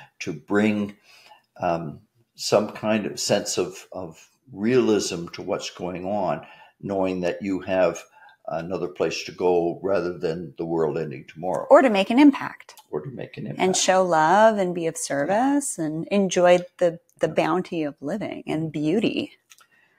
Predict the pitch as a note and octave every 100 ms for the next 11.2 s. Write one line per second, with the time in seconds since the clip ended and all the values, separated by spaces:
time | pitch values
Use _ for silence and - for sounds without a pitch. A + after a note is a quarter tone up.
0 | _ - G2+ - G#2 G2 A2 G#2 G2+ -
1 | - G#2+ F#2+ F2+ G2+ G2+ F#2+ - E2 F2
2 | F2 F#2+ G2 G2 F2 F#2 D#2+ - G2 F#2+
3 | F#2+ F#2 E2+ E2 - - - _ - F2+
4 | E2+ E2 - - D#2+ E2+ G2 F2+ E2 F2+
5 | A2+ G#2+ F2 F2 E2+ F#2 E2 E2+ F2 G2
6 | F#2 F2+ E2+ F2+ - - F#2 F2 F2 E2+
7 | D#2+ F2 F2 F2 F2+ - E2+ E2 - -
8 | E2+ E2+ D#2 F2 E2+ E2 - - - _
9 | _ - D#2 D#2 _ - D2 - - F#2+
10 | G2 E2+ D#2+ D#2+ - - D#2 - F#2 G#2+
11 | D2+